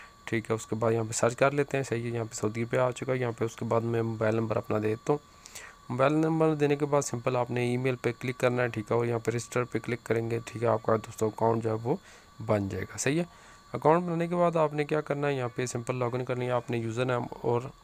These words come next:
password दे के simple login पे click करेंगे, आपका account login हो जाएगा। तो यहाँ पे सबसे पहले आपको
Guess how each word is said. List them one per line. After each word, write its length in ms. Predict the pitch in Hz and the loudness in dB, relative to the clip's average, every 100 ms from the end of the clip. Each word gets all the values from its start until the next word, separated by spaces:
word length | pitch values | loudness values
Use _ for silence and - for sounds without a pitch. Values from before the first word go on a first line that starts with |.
| - - - - | -20 -20 -8 2
password 380 | 120 117 120 120 | 2 2 -2 -2
दे 140 | 117 | -2
के 120 | 113 | -2
simple 240 | - 117 117 | -4 -4 0
login 260 | 117 120 | 2 2
पे 80 | 120 | -2
click 200 | 120 117 | -4 -4
करेंगे, 200 | 120 117 | -2 -2
आपका 160 | 110 113 | 0 0
account 300 | 110 120 123 | -2 0 0
login 180 | 127 143 | 0 2
हो 140 | 156 | 2
जाएगा। 240 | 156 165 165 - - - - - - - - - - - - | 2 -2 -4 -12 -20 -20 -20 -20 -20 -20 -20 -20 -20 -20 -2
तो 380 | 135 135 135 135 | 4 4 6 4
यहाँ 240 | 131 131 | 4 2
पे 180 | 127 160 | 2 0
सबसे 260 | 151 156 151 | 2 0 0
पहले 220 | - 156 | 0 2
आपको 160 | 143 | 0